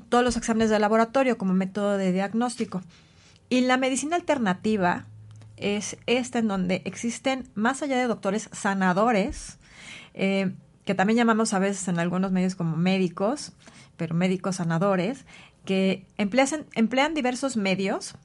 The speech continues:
y herramientas, que son, es un abanico impresionante, para establecer métodos no invasivos que te ayuden a restablecer, eh, tu propio equilibrio, ¿ok? A través también del, del entendimiento y de la reconexión.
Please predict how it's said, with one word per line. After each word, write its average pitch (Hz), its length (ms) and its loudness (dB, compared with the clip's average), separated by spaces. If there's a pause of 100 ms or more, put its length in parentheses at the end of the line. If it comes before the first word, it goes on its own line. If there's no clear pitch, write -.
(140)
y 185 80 0
herramientas, 185 640 0
que - 60 -14
son, 196 280 -8
es 190 140 -8
un 247 80 -6
abanico 175 500 -2
impresionante, 170 960 -4 (400)
para 214 160 4
establecer 233 640 0
métodos 269 400 0
no 254 160 0
invasivos 262 840 -2
que 208 100 -6
te 196 140 -4
ayuden 226 320 0
a 214 40 0
restablecer, 190 680 -6 (100)
eh, 185 160 -2
tu 185 160 -8
propio 185 300 -4
equilibrio, 165 460 -4 (380)
¿ok? 233 300 -2
A 240 80 -6
través 190 300 -4
también 190 280 -2
del, 190 280 -2 (200)
del 196 180 2
entendimiento 185 840 0 (420)
y 185 80 -2
de 185 80 4
la 185 120 2
reconexión. 180 680 -4